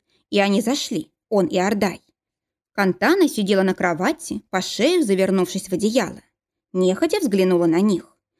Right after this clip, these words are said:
Ну что им стоило оставить ее в покое еще на час? Ардай остался у входа, а Джилвер подошел, посадил рядом с ней на кровать котенка. "Что случилось, княгиня? Ты здорова?"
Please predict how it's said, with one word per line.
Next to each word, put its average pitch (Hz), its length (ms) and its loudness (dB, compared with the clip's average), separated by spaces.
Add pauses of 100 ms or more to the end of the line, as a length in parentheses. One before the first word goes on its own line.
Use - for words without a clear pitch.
(180)
Ну 294 100 4
что - 280 -4
им 220 160 0
стоило 302 460 0
оставить 196 540 -2
ее 190 180 0
в - 100 -6
покое 196 380 0
еще 185 320 -2
на 175 140 0
час? - 440 -8 (540)
Ардай 190 400 2
остался 190 460 -4
у 170 40 -2
входа, 262 460 -2 (320)
а 190 100 0
Джилвер 202 400 0
подошел, 196 640 -4 (280)
посадил 202 540 -2
рядом 196 300 2
с - 120 -10
ней 196 80 -2
на 185 100 0
кровать 180 340 -2
котенка. 190 640 -2 (640)
"Что - 400 -2
случилось, 226 500 -2
княгиня? 180 500 0 (260)
Ты 190 100 0
здорова?" 196 500 2